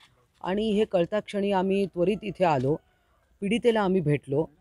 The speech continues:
परंतु दुर्दैवाचं म्हणजे पहिलेच मला नमूद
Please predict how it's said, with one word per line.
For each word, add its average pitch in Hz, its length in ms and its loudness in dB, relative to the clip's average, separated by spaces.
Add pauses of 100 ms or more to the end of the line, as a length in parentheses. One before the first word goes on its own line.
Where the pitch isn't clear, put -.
(680)
परंतु 240 480 -2
दुर्दैवाचं 208 680 2
म्हणजे 214 220 -2
पहिलेच 202 440 -2
मला 196 280 2
नमूद 185 280 -2